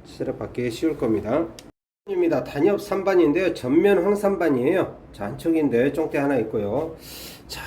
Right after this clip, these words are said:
근데 이거는 금괴로도 충분히 발전 가능성이 있는 그런 개체가 아닌가 싶어요.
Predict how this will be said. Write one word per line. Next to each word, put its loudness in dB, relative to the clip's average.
근데 2
이거는 6
금괴로도 4
충분히 2
발전 -4
가능성이 0
있는 0
그런 -4
개체가 -4
아닌가 -2
싶어요. -2